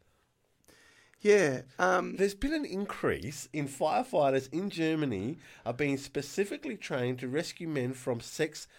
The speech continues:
Speaker 2: toy emergencies following a recent spike in kinky mishaps.
Speaker 1: I remember, um,
Speaker 2: <laughs>
Speaker 1: a while ago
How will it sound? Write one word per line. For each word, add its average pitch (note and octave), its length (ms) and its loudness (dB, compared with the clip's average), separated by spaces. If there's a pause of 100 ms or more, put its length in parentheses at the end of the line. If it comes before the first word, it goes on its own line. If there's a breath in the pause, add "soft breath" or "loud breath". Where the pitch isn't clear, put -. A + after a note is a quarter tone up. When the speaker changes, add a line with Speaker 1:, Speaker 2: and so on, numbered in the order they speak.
(180 soft breath)
Speaker 2:
toy C#3 260 4
emergencies C#3 760 2 (240 soft breath)
following C3 440 0
a A#2+ 100 -2
recent D#3+ 400 -2
spike - 960 -2 (400 soft breath)
in C3+ 120 -6
kinky D#3 680 -8
mishaps. - 880 -6 (280 loud breath)
Speaker 1:
I D#3+ 140 0
remember, F3+ 800 0
um, C#3 580 0 (100)
Speaker 2:
<laughs> - 80 -12
Speaker 1:
a C#3+ 60 2
while C3 380 2
ago C3 480 4